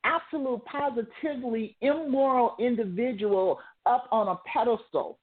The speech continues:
the chosen one, really. Okay, uh, I, I'm just like, uh, oh, okay. I'm sorry. I, bit too much for me, bit too much for me. And since you know me,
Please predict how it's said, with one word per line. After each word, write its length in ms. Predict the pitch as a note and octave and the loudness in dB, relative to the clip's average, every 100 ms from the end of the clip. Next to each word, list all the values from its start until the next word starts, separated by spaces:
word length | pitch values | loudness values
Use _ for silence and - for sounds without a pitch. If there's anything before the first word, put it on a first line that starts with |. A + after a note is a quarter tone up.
| _ _ _ - | _ _ _ -10
the 240 | G#3 A3 - | -2 -2 0
chosen 480 | A3+ B3+ C4 G#3 F#3 | 2 2 2 -2 -2
one, 260 | F3 D#3+ D#3+ | -2 0 2
really. 380 | A3+ A3 D3 - - - A#3+ | 2 2 0 -6 -14 -6 -2
Okay, 420 | B3 A#3 F3+ F3 - | 2 2 2 0 -2
uh, 40 | A3+ | 2
I, 520 | - - - - G#3 | 2 0 -6 -4 -2
I'm 160 | A3+ G#3 | 0 2
just 160 | A#3+ F#3 | 0 2
like, 380 | D#3+ D#3 D3+ _ _ _ - | 2 2 0 _ _ _ -6
uh, 120 | - - | -4 0
oh, 340 | E3+ E3 D#3+ | 0 2 2
okay. 360 | D#3+ D3+ F#2+ - F3+ - _ | -2 -4 -8 -8 -12 -16 _
I'm 180 | E3+ F3+ - | -6 -6 -4
sorry. 340 | - C3 A2+ - | -4 -4 -4 -2
I, 120 | D3+ - _ _ _ _ _ - F#3 | -4 -4 _ _ _ _ _ -4 0
bit 260 | B3 B3 | 0 0
too 120 | - A3 | -6 0
much 260 | F3 A#2+ - | 0 -2 -8
for 100 | D#3 | -8
me, 160 | D3+ | -8
bit 340 | C3 E3 A#3 - | -4 0 0 -2
too 80 | A3 | -6
much 200 | D#3 - | -6 -8
for 80 | D3+ | -12
me. 180 | C3+ B2 _ _ _ _ - - _ _ - | -12 -14 _ _ _ _ -18 -18 _ _ -2
And 240 | A3+ G3+ F3+ - - - | 0 0 -4 -12 -20 -4
since 140 | C4+ B3+ | -4 -4
you 140 | C4+ | -2
know 200 | A3+ E3 | 0 2
me, 220 | D#3+ E3 | 0 -6